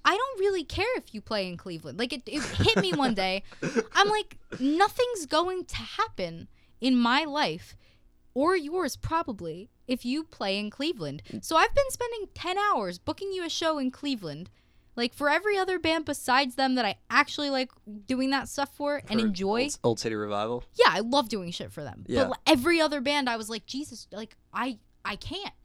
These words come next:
Speaker 1: I'm like, "I realize now that I'm gonna rip my fucking hair out if I have to talk to one more person about their tour."
Speaker 2: <laughs>
Speaker 1: Like, I, I just don't care. And I'm like, "And they don't care either." So, like,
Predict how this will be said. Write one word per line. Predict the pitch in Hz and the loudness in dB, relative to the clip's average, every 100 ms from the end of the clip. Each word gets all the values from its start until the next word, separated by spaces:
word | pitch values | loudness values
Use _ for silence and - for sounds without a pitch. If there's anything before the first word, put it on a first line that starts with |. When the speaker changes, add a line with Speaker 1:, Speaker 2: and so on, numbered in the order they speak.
| - | -14
Speaker 1:
I'm | 208 | -10
like, | 220 - - - - - | -10 -12 -20 -20 -16 -6
"I | 220 | -4
realize | 240 208 294 330 214 190 | -4 -8 -8 -8 -8 -10
now | 170 165 | -12 -12
that | 180 | -8
I'm | 190 | -6
gonna | 254 330 196 | -6 -8 -10
rip | 202 185 | -12 -12
my | 202 190 - | -14 -14 -12
fucking | 196 175 160 | -12 -14 -14
hair | 165 311 262 | -10 -8 -6
out | 147 147 - - - - | -6 -8 -12 -20 -20 -12
if | 220 | -2
I | 240 | 0
have | 277 285 - | 4 2 0
to | - | -14
talk | - 285 339 | -4 -2 -2
to | - | -4
one | 220 196 220 | -6 -4 -4
more | 214 214 | -6 -8
person | - 339 - 190 185 - | -8 -8 -8 -12 -14 -14
about | 185 196 202 - | -8 -2 -2 -4
their | 190 | -10
tour." | - 392 233 - - - - - - | -6 -6 -4 -8 -14 -16 -16 -12 -6
Speaker 2:
<laughs> | 156 | -6
Speaker 1:
Like, | - 294 | -2 4
I, | 370 - | 4 6
I | 370 | 2
just | 403 427 | 2 -2
don't | - 381 | -2 -6
care. | - 392 554 | -4 -4 -2
And | 320 | -2
I'm | 240 | -2
like, | 247 254 | -2 -2
"And | 262 | 0
they | 294 | 0
don't | 415 523 - | 0 -2 -8
care | - 277 277 | -6 -4 -2
either." | 339 453 190 170 | -4 -2 -4 -6
So, | - | -8
like, | 233 226 | -8 -8